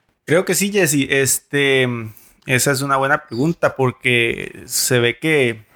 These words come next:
a como empezamos esta conversación, ¿verdad? Empezamos diciendo que Playa Hermosa era un pueblito muy bueno y todo, pero que había muy poca infraestructura en lo que era,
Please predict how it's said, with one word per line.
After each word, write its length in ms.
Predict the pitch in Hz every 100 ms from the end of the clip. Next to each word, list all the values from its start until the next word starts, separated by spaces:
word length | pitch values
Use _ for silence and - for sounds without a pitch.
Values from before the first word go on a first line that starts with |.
| _ -
a 120 | 135
como 120 | 135
empezamos 540 | 127 120 127 165 165 147
esta 240 | 131 - 165
conversación, 560 | 160 147 123 113 175
¿verdad? 440 | 143 123 165 151 -
Empezamos 460 | 123 127 113 127 147
diciendo 360 | 139 143 160
que 100 | 151
Playa 220 | 127 123
Hermosa 460 | 117 117 131 143 143
era 80 | 151
un 80 | 147
pueblito 340 | 135 135 -
muy 180 | 139 131
bueno 400 | 165 202 190 160
y 60 |
todo, 440 | 135 180 202 202 -
pero 300 | 143 131 -
que 420 | 127 120 117 - -
había 340 | 117 117 120
muy 180 | 135 135
poca 300 | - 139 156
infraestructura 840 | 143 135 - 127 - 147 170 185
en 80 | 135
lo 120 | 120
que 200 | - 107
era, 400 | 120 135 123 -